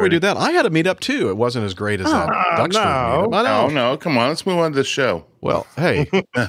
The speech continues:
Speaker 3: no.
Speaker 2: No, what the,
Speaker 3: Let's
Speaker 2: the,
Speaker 3: put
Speaker 2: the,
Speaker 3: fair,
Speaker 2: the,
Speaker 3: fair play to all the meetups
Speaker 2: the
Speaker 3: here.
Speaker 2: fine people in
Speaker 3: You'd be
Speaker 2: Houston.
Speaker 3: cheating out the people in Houston if you don't, uh,
Speaker 2: They
Speaker 3: just
Speaker 2: wanna
Speaker 3: go to the
Speaker 2: hear
Speaker 3: meetups.
Speaker 2: themselves on the, on the show, right? Okay. Uh, we, uh, uh, had a quick meetup at, uh, El Real,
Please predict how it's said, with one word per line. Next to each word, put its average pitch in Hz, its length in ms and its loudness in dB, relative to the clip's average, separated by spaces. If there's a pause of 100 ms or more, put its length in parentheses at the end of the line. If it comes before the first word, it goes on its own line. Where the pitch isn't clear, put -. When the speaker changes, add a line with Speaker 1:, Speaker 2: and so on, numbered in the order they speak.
(160)
Speaker 3:
no. 160 220 0
Speaker 2:
No, 131 220 2
what 160 240 -2
the, 120 100 0
Speaker 3:
Let's - 160 4
Speaker 2:
the, - 180 4
Speaker 3:
put - 120 0
Speaker 2:
the, - 60 -4
Speaker 3:
fair, 254 140 2
Speaker 2:
the, 277 80 2
Speaker 3:
fair 277 260 -2
play 233 240 0
to 226 80 -2
all 214 120 2
the 202 60 -4
meetups 170 280 -2
Speaker 2:
the 175 100 2
Speaker 3:
here. - 80 -4
Speaker 2:
fine 175 320 2
people 156 440 0
in 151 60 0
Speaker 3:
You'd 147 60 2
be 151 60 4
Speaker 2:
Houston. 233 280 2
Speaker 3:
cheating 240 160 4
out 226 140 0
the 208 60 -4
people 190 240 -2
in 180 100 0
Houston 160 320 -4
if 143 120 -8
you 151 60 -4
don't, 147 300 -8
uh, - 200 -10 (100)
Speaker 2:
They 156 100 2
Speaker 3:
just 175 100 0
Speaker 2:
wanna 165 340 2
Speaker 3:
go 160 60 -6
to - 20 -16
the - 100 -4
Speaker 2:
hear 147 200 2
Speaker 3:
meetups. 139 40 2
Speaker 2:
themselves 135 560 0
on 143 80 2
the, 139 80 2
on 123 320 0
the 120 120 2
show, 117 280 0
right? 135 340 0 (140)
Okay. 104 340 -2 (240)
Uh, 98 240 0
we, 107 340 2
uh, 98 200 2 (840)
uh, 98 320 0
had 107 180 2
a 98 240 2
quick - 220 0
meetup 117 440 2
at, 104 340 -2
uh, 90 360 -2
El 107 180 2
Real, 98 560 2